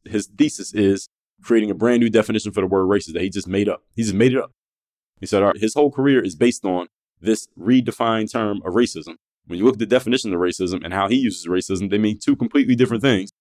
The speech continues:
But with the acceptance of that redefinition, his whole career is built. Take that away, he's nobody. Look it up for yourself. Read the book. I suggest you read it. Uh, I read it twice just to make sure I saw what I thought I saw in his book and did a four-part series on it,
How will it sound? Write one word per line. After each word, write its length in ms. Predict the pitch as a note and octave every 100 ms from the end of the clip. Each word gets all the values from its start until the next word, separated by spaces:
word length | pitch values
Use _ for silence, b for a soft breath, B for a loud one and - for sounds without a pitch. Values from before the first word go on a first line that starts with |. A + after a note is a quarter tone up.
| _ _ -
But 260 | A2 - _ _ _ -
with 180 | G2+
the 140 | G#2+ G2+
acceptance 440 | F#2 C#3 C#3+ C3
of 120 | A#2
that 200 | A#2 B2
redefinition, 600 | A#2+ B2 A#2 A2+ B2 B2 G2+
his 120 | A2
whole 140 | A2+
career 280 | - G#2 G#2
is 100 | E2+
built. 200 | F2+ E2 _ _ _ _
Take 180 | - B2+
that 140 | B2+ A#2
away, 240 | A#2+ G#2+
he's 160 | A2 G#2
nobody. 360 | G#2 D2+ - _ _ _ _ _ _ _ _ _ _ _ -
Look 180 | A2 B2+
it 60 |
up 80 | B2
for 80 | A2+
yourself. 280 | A2+ A#2+ D#2
Read 160 | A2+
the 40 | A2+
book. 200 | A#2 - _ _ _ _ _ _ _ _
I 80 | C3
suggest 320 | B2+ B2 B2
you 80 | A2+
read 160 | A#2 -
it. 60 | _ _ _ -
Uh, 60 |
I 180 | F2+ F2+
read 180 | A2 G#2+
it 100 | -
twice 320 | A#2 F2+ -
just 140 | F#2+
to 60 | F#2
make 160 | G2 -
sure 240 | G#2 F#2
I 100 | F2+
saw 280 | - G#2+ G#2
what 180 | F#2 F2
I 80 | E2
thought 240 | - F#2+
I 40 |
saw 280 | E2 D2+ C#2+ _ _ _ _ _ -
in 100 | F2+
his 100 | E2+
book 180 | G#2
and 80 | E2
did 100 | F#2
a 40 | E2+
four-part 460 | G#2 G2 G2 F2
series 320 | - G2 F2
on 140 | E2
it, 100 | D#2+